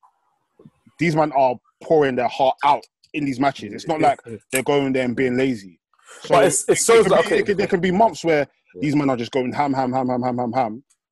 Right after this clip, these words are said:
Speaker 1: and nothing is being shown for it. But then when they now go on Raw, granted, yeah, it might still be an opportunity. But fam, one,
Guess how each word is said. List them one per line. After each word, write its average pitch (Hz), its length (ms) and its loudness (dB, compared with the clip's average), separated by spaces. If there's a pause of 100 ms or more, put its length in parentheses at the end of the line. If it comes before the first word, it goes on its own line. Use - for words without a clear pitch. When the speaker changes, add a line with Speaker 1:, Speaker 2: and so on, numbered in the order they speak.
(140)
Speaker 1:
and 127 260 -2
nothing 147 340 -2
is 127 140 -4
being 131 220 -4
shown 135 300 -4
for 139 280 -4
it. - 80 -16 (300)
But 131 80 -2
then 139 100 0
when 165 100 0
they 160 80 2
now 160 200 4
go 160 280 0
on 160 220 -2
Raw, 175 280 2 (440)
granted, 185 380 0
yeah, 165 180 2
it 131 220 -4
might 147 140 2
still 143 180 -6
be 135 80 -4
an 135 60 0
opportunity. 123 400 -6
But 107 160 -4 (200)
fam, 151 280 0
one, 160 300 -2